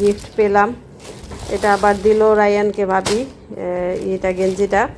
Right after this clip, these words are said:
তো তুষানের আর কি বড় হয়, তো ভাবি বললো যে, "রায়ানের মনে হয় লাগবে।" আমি বললাম যে, "হ্যাঁ, লাগবে।"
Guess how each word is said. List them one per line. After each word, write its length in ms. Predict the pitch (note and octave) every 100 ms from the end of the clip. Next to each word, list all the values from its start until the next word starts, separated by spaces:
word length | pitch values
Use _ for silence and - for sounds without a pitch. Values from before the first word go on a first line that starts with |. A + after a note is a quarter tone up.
| - - - - -
তো 120 | G3
তুষানের 540 | F#3 G#3+ A3 G#3 G3+ G3
আর 140 | F#3+
কি 340 | F#3+ G3 F#3+ F#3+ G3 G#3
বড় 220 | G#3 A3+
হয়, 260 | A3+ G#3 D4 - - - - - -
তো 80 | F#3+
ভাবি 340 | F#3+ F#3 F#3+
বললো 280 | F#3+ G3 G3
যে, 120 | G3
"রায়ানের 400 | F#3+ F#3+ G3 G3
মনে 200 | G3 F#3+
হয় 140 | G3
লাগবে।" 480 | F#3+ F#3 F#3 F#3+ A3
আমি 140 | C4 G#3+
বললাম 280 | F#3+ F#3
যে, 100 | F3+
"হ্যাঁ, 160 | G3 F3+
লাগবে।" 480 | F3+ F3+ F#3+ G3